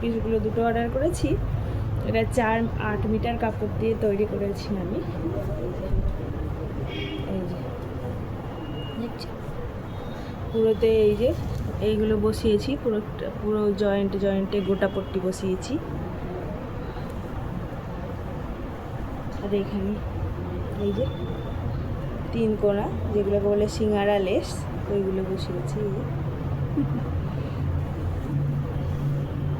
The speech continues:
তারপরে এটার ওড়না সেট ছিল, দুটো অর্ডার করেছি, তার কারণে দুটো ওড়না এসছে।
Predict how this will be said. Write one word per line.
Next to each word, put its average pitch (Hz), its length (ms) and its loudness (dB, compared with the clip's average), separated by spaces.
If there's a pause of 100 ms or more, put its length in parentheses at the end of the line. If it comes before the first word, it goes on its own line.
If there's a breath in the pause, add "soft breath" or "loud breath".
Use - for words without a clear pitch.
(720)
তারপরে 220 380 2
এটার 233 240 2
ওড়না 226 340 2
সেট 220 320 2
ছিল, 208 380 0
দুটো 240 200 4
অর্ডার 226 280 4
করেছি, 214 320 2 (100)
তার 202 240 4
কারণে 214 280 0
দুটো 208 320 2
ওড়না 190 320 2
এসছে। 190 360 -2